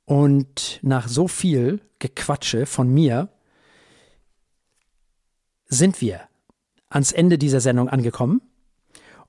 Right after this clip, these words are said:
Und selbstverständlich, und jetzt sage ich bewusst, haben wir, <laughs> und damit meine ich natürlich nicht, äh, mich alleine logischerweise, sondern eben dann auch wieder, äh, die liebe Jenny,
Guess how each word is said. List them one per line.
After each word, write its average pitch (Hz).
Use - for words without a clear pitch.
Und 147
selbstverständlich, 156
und 127
jetzt 131
sage 131
ich -
bewusst, 123
haben 117
wir, 120
<laughs> -
und 123
damit 127
meine 127
ich 123
natürlich 123
nicht, -
äh, 117
mich 131
alleine 123
logischerweise, 120
sondern 117
eben 110
dann 123
auch -
wieder, 110
äh, 110
die 120
liebe 113
Jenny, 143